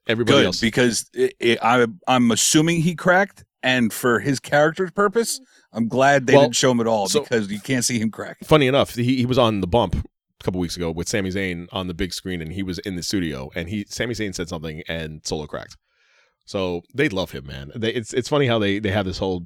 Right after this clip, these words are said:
Speaker 1: thing where they just absolutely hate him just as a work, but they, it, it, they love him to death. So they
Speaker 2: It started out as a rib on the internet.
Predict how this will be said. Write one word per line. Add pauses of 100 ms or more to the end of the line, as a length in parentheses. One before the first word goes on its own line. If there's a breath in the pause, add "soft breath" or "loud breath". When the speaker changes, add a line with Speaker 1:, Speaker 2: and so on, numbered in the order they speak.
(140)
Speaker 1:
thing
where
they
just
absolutely
hate
him
just
as
a
work,
but (160)
they,
it, (140)
it,
they
love
him
to
death. (360 soft breath)
So
they
Speaker 2:
It
started
out
as
a
rib
on
the
internet.